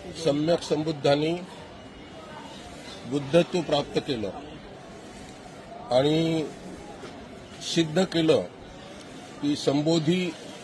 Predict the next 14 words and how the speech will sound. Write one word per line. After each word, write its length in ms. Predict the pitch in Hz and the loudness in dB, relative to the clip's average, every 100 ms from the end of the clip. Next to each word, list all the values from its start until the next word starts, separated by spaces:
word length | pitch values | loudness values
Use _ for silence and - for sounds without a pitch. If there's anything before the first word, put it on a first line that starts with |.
| - - - - - - - | -16 -16 -16 -16 -16 -14 -2
ही 100 | 139 | -2
जगातली 500 | 139 151 151 151 160 | 4 6 8 6 2
सर्वात 400 | 156 147 151 156 151 | 2 4 6 6 6
श्रेष्ठ 400 | 151 160 - - 151 107 - - - - - - - - - - - | 0 -2 -2 4 4 4 -4 -16 -16 -16 -16 -16 -16 -14 -14 -8 -2
उच्च 300 | 160 - 185 | -2 0 -2
पातळी 540 | 170 135 - 160 151 | 2 0 2 4 6
आहे. 220 | 123 113 95 - - - - - - 117 120 123 135 123 - - - 120 - 143 | 4 2 -6 -10 -14 -16 -16 -16 -16 -12 -12 -10 -10 -12 -14 -14 -14 -14 -2 2
या 60 | |
जगामध्ये 680 | 147 151 160 160 160 170 185 170 - - - - - - - - - - - - - - - - | 4 6 6 6 4 4 2 0 -8 -14 -16 -16 -16 -16 -16 -16 -14 -14 -10 -10 -10 -12 -12 2
सम्यक 380 | 151 156 160 185 | 4 6 4 2
संबुद्धच 680 | - 156 160 170 147 180 190 - - - - - - - - - | 4 4 4 2 4 2 2 -2 -10 -12 -14 -14 -16 -16 -14 2
सर्व 260 | 156 165 175 | 4 6 4
शक्तिमान 560 | - 147 175 165 165 | 2 2 4 8 8
होऊ 140 | 151 | 8